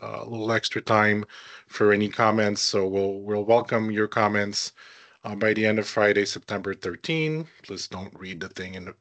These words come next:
anything in the fact that it's a Friday the thirteenth. But if you have any comments, do send them to me. Uh, I'm gonna put my email in the chat, and,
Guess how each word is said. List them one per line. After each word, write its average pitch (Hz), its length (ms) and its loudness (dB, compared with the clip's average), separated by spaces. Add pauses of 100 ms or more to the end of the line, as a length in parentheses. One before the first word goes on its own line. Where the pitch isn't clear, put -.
anything 110 380 -6
in 113 60 -6
the 113 80 -6
fact - 300 -4
that 107 100 -10
it's 110 200 -6
a 113 100 -4
Friday 87 340 -6
the - 120 -10
thirteenth. 120 520 -8 (500)
But 104 140 -2
if - 140 -2
you 127 80 8
have 117 100 6
any 127 180 6
comments, 156 520 2
do 113 160 -6
send 113 240 -2
them 113 140 -2
to 113 120 -4
me. 139 380 0 (420)
Uh, 101 300 -10
I'm 101 160 -10
gonna 101 160 -8
put 101 240 -14
my 98 180 -6
email 98 380 -4
in 95 100 -6
the 95 80 -8
chat, 113 480 0 (1160)
and, 101 440 -2